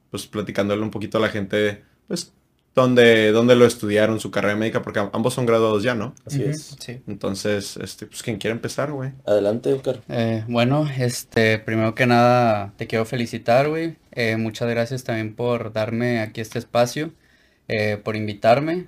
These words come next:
Speaker 3: Para mí es un, un placer y un honor estar aquí, poder compartir mis experiencias para la gente, para, pues, para ti igual, también aquí para,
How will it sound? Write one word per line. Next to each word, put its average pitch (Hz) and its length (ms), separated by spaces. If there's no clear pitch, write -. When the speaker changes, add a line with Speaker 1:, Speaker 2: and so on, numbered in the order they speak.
Speaker 3:
Para 110 180
mí 107 100
es 107 100
un, 117 520
un 113 140
placer 117 380
y 120 60
un 120 100
honor 117 240
estar 117 220
aquí, 113 280
poder 113 260
compartir 113 420
mis 113 160
experiencias 110 600
para 110 240
la 104 100
gente, 120 520
para, 98 500
pues, - 100
para 104 280
ti 117 100
igual, 117 380
también 107 260
aquí 107 260
para, 110 420